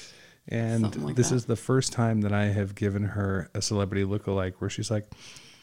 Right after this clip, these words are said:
Speaker 1: "Oh, yeah, I could see that." Victory.
Speaker 2: Okay, first of all, usually <laughs> your celebrity lookalikes don't look anything like the person.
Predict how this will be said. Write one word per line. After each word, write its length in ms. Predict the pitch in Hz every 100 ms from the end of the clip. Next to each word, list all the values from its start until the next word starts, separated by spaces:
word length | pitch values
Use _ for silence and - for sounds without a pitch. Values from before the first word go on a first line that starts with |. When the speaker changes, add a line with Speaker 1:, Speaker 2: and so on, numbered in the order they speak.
| _ _ _ -
Speaker 1:
"Oh, 460 | 151 156 117 87 90 95
yeah, 160 | 147 147
I 60 | 139
could 160 | -
see 160 | - 131
that." 320 | 107 - - - - - - - - - - - - - - - - -
Victory. 560 | - - - - - - - -
Speaker 2:
Okay, 120 | 202
first 340 | 185 - 247 247
of 40 |
all, 140 | 175
usually 760 | 165 180 233 247 185 151 147 156 165 - 147
<laughs> 240 | - -
your 260 | 170 165 156
celebrity 440 | 160 156 151 143
lookalikes 560 | 139 139 135 107 - - 160 147
don't 220 | 160 151
look 160 | 147 143
anything 380 | 165 160 151 151
like 160 | 156 - _ _ -
the 100 | 151
person. 420 | 139 131 139